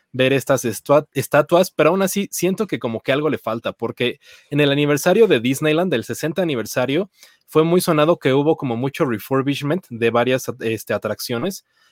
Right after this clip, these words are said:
y se mejoraron las proyecciones, se mejoraron los animatronics, entonces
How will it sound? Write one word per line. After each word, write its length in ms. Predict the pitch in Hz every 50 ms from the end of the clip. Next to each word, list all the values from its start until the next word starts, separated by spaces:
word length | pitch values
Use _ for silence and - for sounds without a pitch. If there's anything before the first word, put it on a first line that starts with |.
| _ _ -
y 220 | 123 117 120 117
se 120 | - - 127
mejoraron 540 | 120 120 113 - 127 123 123 131 131 131 123
las 120 | 110 -
proyecciones, 680 | - - - 113 110 - - - 139 135 131 135 135
se 60 | - 131
mejoraron 540 | 117 117 107 - - 113 113 117 120 120 113
los 160 | 107 - -
animatronics, 720 | 110 104 107 107 104 101 - 120 123 123 127 117 - -
entonces 560 | 113 104 - 127 123 - - 127 120 - -